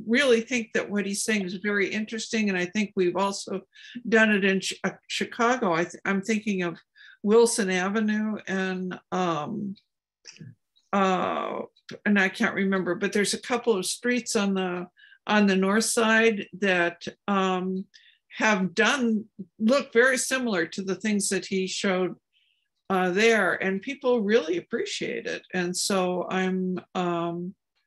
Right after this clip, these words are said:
grateful that, uh, but, but I think that must have been the, the inspiration for it, what he's done. So we've implemented some of this in, in some places. And so I'm hoping that maybe it,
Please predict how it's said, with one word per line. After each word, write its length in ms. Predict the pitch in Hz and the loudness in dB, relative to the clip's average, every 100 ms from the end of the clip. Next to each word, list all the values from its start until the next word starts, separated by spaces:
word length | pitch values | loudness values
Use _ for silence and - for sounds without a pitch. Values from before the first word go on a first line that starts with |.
| _ _ _ 214 | _ _ _ 0
grateful 440 | 240 - 202 175 | 0 0 0 0
that, 380 | 165 170 160 - - - | 0 -2 -4 -10 -10 -2
uh, 320 | 185 175 165 - | 0 0 -4 0
but, 300 | 208 233 202 | 4 4 6
but 100 | 220 | 4
I 100 | 220 | 4
think 300 | 226 302 247 - - - 170 - _ | 2 -2 -4 -12 -20 -18 -18 -18 _
that 240 | - 220 175 | 0 0 2
must 240 | 208 196 | -2 -2
have 100 | 190 | -2
been 200 | 202 196 | 0 0
the, 200 | 190 - - - - - | 0 -4 -12 -20 -8 0
the 120 | 190 | 2
inspiration 840 | 214 208 - 180 185 196 - 190 - | 2 0 -2 0 2 0 -2 -4 -6
for 180 | 175 120 | -4 -4
it, 80 | 113 | -4
what 180 | 180 170 | -4 -4
he's 220 | 190 170 | -4 -4
done. 240 | - 202 165 | -2 -2 0
So 200 | - 226 | 0 0
we've 160 | 285 | 0
implemented 720 | 269 262 247 208 190 180 170 - _ - - _ _ - | -2 -2 -2 -2 0 -2 -4 -6 _ -20 -20 _ _ -8
some 280 | - 240 226 | 0 2 4
of 100 | 190 | 4
this 300 | 156 165 - | 2 2 -2
in, 240 | 202 190 - - | 0 -2 -4 -4
in 200 | 190 175 | -2 -2
some 280 | - 180 165 | -2 -2 -2
places. 640 | - 185 180 - 101 - | 0 0 0 -2 -4 -4
And 240 | 165 180 180 | -2 -2 -2
so 480 | - 190 175 175 - _ _ _ | 0 0 0 -2 -8 _ _ _
I'm 180 | - 190 | -2 2
hoping 480 | 208 214 - 185 180 | 4 2 0 -2 0
that 220 | 165 - | -2 -2
maybe 320 | 185 180 175 | -2 2 2
it, 180 | 175 165 | 2 0